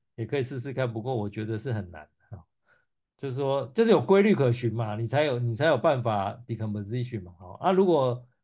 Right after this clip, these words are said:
本身人的眼睛都看不出，像这个乱乱的，没有什么规律，这个要怎么弄？应该是效-，弄出来效果也非常不好啦。他说不一定可以做，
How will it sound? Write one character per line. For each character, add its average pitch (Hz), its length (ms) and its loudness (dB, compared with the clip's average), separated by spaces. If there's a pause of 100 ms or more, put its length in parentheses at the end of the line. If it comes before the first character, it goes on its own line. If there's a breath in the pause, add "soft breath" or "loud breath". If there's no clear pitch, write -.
(440)
本 143 180 0
身 196 380 2
人 135 260 -4
的 151 140 4
眼 135 180 0
睛 160 120 -4
都 185 100 2
看 180 160 2
不 165 100 0
出， 170 200 0
像 170 200 0
这 175 80 -2
个 160 100 2
乱 160 180 2
乱 156 200 2
的， 131 80 -4
没 127 140 -2
有 151 60 -2
什 120 80 -6
么 110 100 -6
规 131 220 -4
律， 135 160 -6
这 135 100 -6
个 135 60 -4
要 131 100 0
怎 107 100 -8
么 92 80 -12
弄？ 101 320 -8 (380)
应 165 160 -8
该 156 140 0
是 160 120 -4
效-， 139 240 0 (140)
弄 170 240 -2
出 175 80 2
来 143 80 4
效 131 180 0
果 113 140 -4
也 98 160 -6
非 131 160 -6
常 110 180 -4
不 117 120 -8
好 98 200 -14
啦。 - 120 -20 (180)
他 156 80 -4
说 160 100 4
不 160 220 0
一 147 60 -2
定 147 160 -4
可 123 120 0
以 104 60 0
做， 98 340 -8